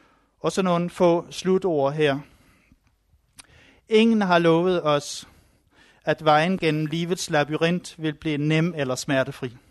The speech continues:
Vi oplever smerten forskelligt. Griber den forskelligt an. Men hvad stiller vi op med den, når den melder sig? Når den presser sig ind på os og ikke vil slippe sit tag?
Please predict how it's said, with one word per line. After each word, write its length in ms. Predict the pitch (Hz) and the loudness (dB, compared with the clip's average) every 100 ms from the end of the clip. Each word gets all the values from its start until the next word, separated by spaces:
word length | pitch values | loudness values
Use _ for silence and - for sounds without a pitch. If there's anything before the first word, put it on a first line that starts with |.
| _ _ _ _ _ _ _ _ - - _ - | _ _ _ _ _ _ _ _ -20 -20 _ -4
Vi 100 | 151 | 2
oplever 460 | 151 - 190 165 | 2 2 2 2
smerten 460 | 156 160 139 147 170 | 0 0 0 -2 -8
forskelligt. 520 | 151 - 147 143 165 - _ _ _ _ _ _ _ _ _ _ _ _ - | -8 -6 -6 -6 -10 -16 _ _ _ _ _ _ _ _ _ _ _ _ -4
Griber 260 | 170 156 | 0 0
den 120 | 151 143 | 0 -2
forskelligt 500 | 143 - 160 156 135 | -8 -4 -4 -2 -2
an. 280 | 151 175 - _ _ _ _ _ _ _ _ - - - | -2 -6 -14 _ _ _ _ _ _ _ _ -20 -20 -6
Men 140 | 165 | 0
hvad 160 | 170 226 | 4 2
stiller 360 | - 247 220 | 4 2 4
vi 160 | 190 185 | 4 2
op 280 | 170 226 - | 2 0 0
med 180 | 214 170 | -2 -2
den, 260 | 143 139 - _ _ _ _ | -6 -12 -18 _ _ _ _
når 160 | 170 156 | -4 -2
den 140 | 151 | -2
melder 240 | 151 170 220 | -2 -2 -4
sig? 220 | - 151 - _ _ _ _ _ _ _ _ _ - - _ | -8 -14 -16 _ _ _ _ _ _ _ _ _ -20 -20 _
Når 120 | - 180 | 0 0
den 140 | 190 | 0
presser 360 | - 190 185 190 | 2 4 4 0
sig 220 | 202 208 | 2 4
ind 120 | 214 | 2
på 260 | - 208 202 | 2 4 4
os 160 | 185 | 4
og 100 | 190 | 2
ikke 120 | 196 | 0
vil 120 | 196 180 | -2 -6
slippe 340 | - 202 208 | -2 -2 -2
sit 160 | - - | -8 -8
tag? 400 | - 185 185 | -4 -4 -4